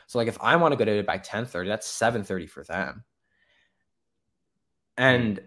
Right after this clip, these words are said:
Speaker 1: you know, then they're not gonna wake up until later anyway, because, you know, 'cause if I would get up at six thirty, that's three thirty for them. There's, they're not gonna get up then. And so it's like, I wanna show them around, you know,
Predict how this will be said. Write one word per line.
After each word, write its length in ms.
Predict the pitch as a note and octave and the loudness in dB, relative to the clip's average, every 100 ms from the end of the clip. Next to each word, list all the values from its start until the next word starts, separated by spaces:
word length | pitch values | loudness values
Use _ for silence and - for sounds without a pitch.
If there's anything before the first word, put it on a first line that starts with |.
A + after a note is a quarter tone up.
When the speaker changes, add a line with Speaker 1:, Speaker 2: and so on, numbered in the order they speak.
| _ | _
Speaker 1:
you 120 | C3+ | 0
know, 140 | A#2 A2+ | 2 4
then 180 | D#3 C3+ | 4 8
they're 160 | D3 | 8
not 160 | F3+ C#3+ | 8 6
gonna 120 | A2+ | 4
wake 160 | G#2+ G#2+ | 4 2
up 120 | G#2+ | 0
until 160 | G#2 | 0
later 340 | F#2 G2 G#2 G2+ | 2 2 4 2
anyway, 420 | F#2+ A2+ G2+ F2+ | 2 2 2 0
because, 680 | F2 F#2+ F#2+ F2+ E2+ - - _ _ _ _ _ _ _ _ _ _ | -2 -2 0 0 -2 -10 -18 _ _ _ _ _ _ _ _ _ _
you 140 | - F#2+ | -4 -2
know, 120 | E2+ | -2
'cause 160 | E2 G2+ | -2 -2
if 140 | G2 | 2
I 120 | G#2+ A#2 | 2 2
would 120 | A2 | 2
get 100 | G#2+ | 0
up 100 | - | 0
at 100 | - | -6
six 300 | - D#3+ - | -2 0 0
thirty, 220 | G2 G2+ | -4 -2
that's 160 | G#2 - - | -4 -4 -4
three 220 | C#3+ F#3 | -2 0
thirty 240 | F#2+ C#2 | -2 -6
for 100 | - | -10
them. 80 | E2 | -6
There's, 140 | A#2 | -6
they're 200 | E3 F#2+ | -2 2
not 140 | G2+ F#2+ | 4 4
gonna 140 | F#2+ | -2
get 140 | E2 D#2+ | -6 -8
up 60 | |
then. 380 | E2 F#2+ E2 - _ _ _ _ _ _ _ _ _ _ - - | -4 -4 -4 -12 _ _ _ _ _ _ _ _ _ _ -20 -6
And 140 | C#3 | -2
so 80 | D3 | 0
it's 80 | D3+ | 2
like, 100 | B2+ | 6
I 80 | C#3+ | 8
wanna 240 | F3+ F3+ | 8 6
show 240 | - D3 D3 | 4 4 4
them 160 | B2+ | 4
around, 480 | G2 G2+ G2+ F#2+ F#2 | 2 2 2 0 -4
you 80 | G#2 | -8
know, 160 | F#2 | -8